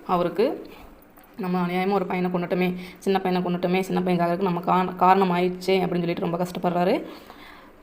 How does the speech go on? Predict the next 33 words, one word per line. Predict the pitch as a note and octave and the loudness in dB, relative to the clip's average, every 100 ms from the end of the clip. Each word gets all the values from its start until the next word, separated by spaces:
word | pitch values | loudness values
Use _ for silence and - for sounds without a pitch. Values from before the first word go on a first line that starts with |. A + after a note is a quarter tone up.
| - - - | -20 -20 -8
கஷ்டப்பட்டு | F#3+ A3 G#3 G#3 | -6 -2 0 2
என்ன | F#3+ F#3+ | 2 2
செய்றாங்கன்னா, | F#3 F3+ F3+ G#3+ C4+ | 2 2 4 2 2
அந்த | F#3 | 0
குவளையை | F3+ F#3 F#3+ | 2 4 6
எடுத்துட்டு | F#3 F3+ F3+ C4+ D#4+ - - - - - - - | 4 2 0 0 0 -6 -16 -18 -20 -20 -20 -16
அந்த | F3+ F3 | -10 -6
பையனோட | E3+ E3+ | -4 -2
அம்மா | F3 E3+ | -2 -2
அப்பா | F3 | -4
கிட்ட | F3 E3+ F3 | -6 -6 -2
போறாங்க. | F3 F#3 D#4 - - - - | 0 0 -2 -8 -18 -20 -4
"நான் | F3 F3+ | 2 4
வந்து, | F3 F#3+ D#4+ - - - - - - F#3 | 4 4 4 0 -10 -16 -20 -20 -14 -10
ஆ, | |
உங்க | F#3+ F3+ F3 | -6 -4 -4
பையனை | E3+ F3+ F#3 F#3 | -2 0 2 0
வந்து | F#3 | 0
நான் | F3+ | -2
கொன்னுட்டேன், | F3 E3 F3+ F3 F3 - - - - | -2 0 2 2 -2 -10 -18 -16 -6
அது | F3+ | -2
விலங்குன்னு | F3 F#3 F#3+ | 0 0 -2
சொல்லிட்டு | F#3+ F3 G3+ | -2 -2 -2
தெரியாம | A3+ E3+ F3 | -2 -2 -2
கொன்னுட்டேன், | F3+ A#3 F3 F3+ E3+ - - - - | -2 -4 -2 -2 -2 -8 -20 -14 -4
என்னை | F3 F3 | -2 0
மன்னிச்சிடுங்க" | F3+ F3+ F3 E3+ F3 | -2 -2 0 -2 -2
அப்படின்ட்டு | F3 A3+ | -2 -2
சொல்லி | C4 F#3 | 0 2
அவர் | F3 E3+ | 2 0
கேக்குறாரு, | E3+ E3+ E3+ F3+ | -2 0 0 2
மன்னிப்பு | G3 E3+ F3 | 0 -2 -4
கேக்குறாரு. | E3+ E3+ E3+ A#3 | -2 0 2 2